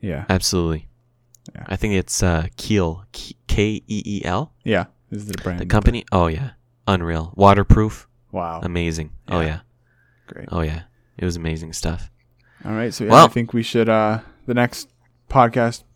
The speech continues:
Speaker 1: I think, will be on the remaining of the trip. And
Speaker 2: Yeah, and then I'll post the second part of the trip. Uh, like,
Speaker 1: Absolutely.
Speaker 2: the pictures on Instagram. And, and, uh, yeah. I think that's that.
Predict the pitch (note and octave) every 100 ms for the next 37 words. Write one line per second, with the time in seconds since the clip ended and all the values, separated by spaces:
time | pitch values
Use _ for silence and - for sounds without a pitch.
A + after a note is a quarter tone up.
0 | _ - B2+ A#2+ A#2 G#2 A2 G#2 G#2 G2+
1 | G2+ - - G2+ G2+ A2 A2+ A#2 A2 A2+
2 | - A#2+ - F#2+ F2+ - - _ _ _
3 | _ - G#2 A2+ F#2 F2+ F2+ F2+ F2 -
4 | G2+ F#2+ - F#2 G2 F#2+ F#2+ - F#2 G2
5 | F2 F2 - F#2 A2+ - - - _ _
6 | - - - E2+ E2 G#2+ G#2+ F2 G#2 F#2+
7 | A2 G2+ F#2+ G2+ - G2+ G2+ B2+ B2+ E2
8 | - _ _ _ - - - - - -
9 | G#2+ B2 B2+ A#2+ B2+ C3 C3+ - _ _
10 | - D3+ A#3+ - - _ _ _ _ _
11 | _ - C#3 C#3 G#2 B2 G#3+